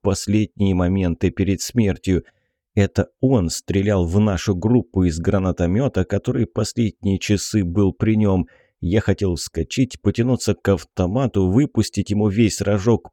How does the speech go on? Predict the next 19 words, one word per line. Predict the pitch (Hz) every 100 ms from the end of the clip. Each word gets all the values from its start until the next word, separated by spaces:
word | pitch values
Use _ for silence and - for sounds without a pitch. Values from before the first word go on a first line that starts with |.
| -
прямо | 95 117 107 95 98
в | - -
череп. | - - 165 110 101 - - _ _ -
Какая-то | 107 - 110 107 -
из | - 101 -
пуль | - 139 110
все | 80 - 95
равно | 90 107 127
пробьет | 95 - 95 85 87 135 -
и |
разворотит | 92 90 92 95 101 - 101 - _
то, | - 147
что | 131 - 104
заменяло | 95 104 107 110 104 95
ему | 92 98 95
мозги. | 101 107 101 104 107 92 - _ _ _ _ _ _ _ _ _ _ _ _ _ _ _ -
Ничего | 110 160 214 - 208 208 240
не | 226
вышло. | 214 143 151 135 143 131 123